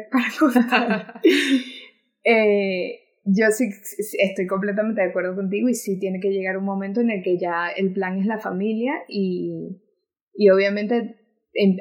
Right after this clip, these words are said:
Speaker 1: aprendes a compaginar tu individualidad con ese plan de familia que, que viene teniendo muchísimo peso, obviamente.
Speaker 2: Y que no es fácil, o sea, es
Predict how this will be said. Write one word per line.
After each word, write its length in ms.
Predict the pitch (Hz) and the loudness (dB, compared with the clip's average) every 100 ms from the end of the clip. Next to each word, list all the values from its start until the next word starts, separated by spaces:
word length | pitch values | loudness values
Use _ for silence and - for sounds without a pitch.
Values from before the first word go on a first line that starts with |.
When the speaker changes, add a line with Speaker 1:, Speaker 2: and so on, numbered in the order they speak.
| - | 0
Speaker 1:
aprendes 540 | 190 190 185 180 196 | 0 2 -2 -2 -2
a 80 | 233 | -2
compaginar 720 | 214 208 196 190 190 180 175 _ | -2 -4 -4 -4 -6 -6 -8 _
tu 400 | 247 247 247 247 | 2 4 2 -2
individualidad 840 | 240 226 214 202 202 196 190 214 247 | -2 0 2 2 2 0 0 0 0
con 160 | 254 196 | -2 -2
ese 200 | 185 196 | -2 -4
plan 200 | 208 214 | -4 -6
de 80 | |
familia 400 | 220 190 185 190 214 | -4 -2 -2 -4 -4
que, 540 | 202 175 175 - - _ | -4 -4 -6 -10 -16 _
que 140 | - 185 | -2 0
viene 260 | 175 170 180 | 0 -2 -2
teniendo 340 | 196 170 165 | -2 -2 -6
muchísimo 500 | 185 185 175 185 180 | -6 -6 -8 -8 -8
peso, 240 | 170 - - | -8 -8 -8
obviamente. 300 | - - 196 | -8 2 2
Speaker 2:
Y 80 | 185 | 4
que 140 | 165 | 2
no 100 | 156 | 2
es 120 | 156 | -2
fácil, 480 | - 143 180 156 127 | -2 0 -2 -6 -10
o 40 | 143 | -8
sea, 160 | 151 | -6
es 440 | 147 147 - - | -6 -6 -10 -14